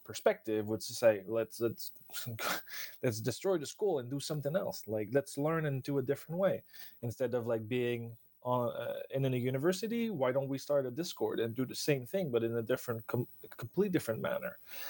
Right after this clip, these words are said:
So that's, that's one thing. And, um, what I wanted to say was about the pipe. Um,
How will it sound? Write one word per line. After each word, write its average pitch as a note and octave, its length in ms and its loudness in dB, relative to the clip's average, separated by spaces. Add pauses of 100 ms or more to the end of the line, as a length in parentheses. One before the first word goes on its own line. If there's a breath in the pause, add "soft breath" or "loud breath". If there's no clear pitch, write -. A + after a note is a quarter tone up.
(220 loud breath)
So B2+ 340 0 (180)
that's, C#3+ 220 6
that's C#3+ 260 0
one B2 160 -4
thing. G3 280 0
And, B2 340 -2
um, A#2 440 0 (880)
what C3+ 120 -2
I D#3 80 2
wanted C#3+ 300 0
to A#2+ 80 -10
say D#3+ 220 0
was C3 240 2
about A2+ 320 0
the A2 80 -4
pipe. - 340 2 (880 loud breath)
Um, A2 580 2